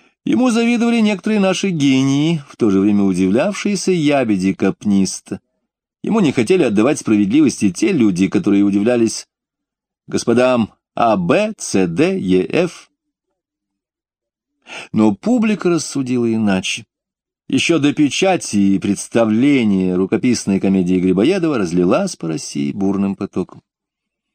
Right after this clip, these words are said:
Комедия, по моему мнению, есть такая же драма, как и то, что обыкновенно называется трагедией.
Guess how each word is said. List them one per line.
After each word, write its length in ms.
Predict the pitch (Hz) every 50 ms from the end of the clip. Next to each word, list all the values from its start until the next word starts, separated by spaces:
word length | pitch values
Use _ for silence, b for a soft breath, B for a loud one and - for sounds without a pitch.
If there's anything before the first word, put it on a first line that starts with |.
| _ _ _ _ _ _ _ _ _ _ _ b b b b b b b b _
Комедия, 600 | - 175 196 226 254 262 240 175 139 127 120 107
по 100 | 107 120
моему 300 | 117 117 117 117 117 113
мнению, 500 | 113 113 110 107 104 101 101 101 101 110
есть 240 | 131 214 240 190 -
такая 320 | 127 113 - 196 214 196
же 140 | 127 110 104
драма, 440 | 98 - 107 - 165 196 220 214 196
как 280 | - - 92 - -
и 80 | - -
то, 220 | - - 147 175
что 200 | 180 - - 117
обыкновенно 460 | 95 85 - 95 92 104 139 151 139
называется 500 | 110 95 82 87 90 90 90 82 - 87
трагедией. 800 | 78 - 92 85 80 82 87 85 80 80 92 98 107 120 147 156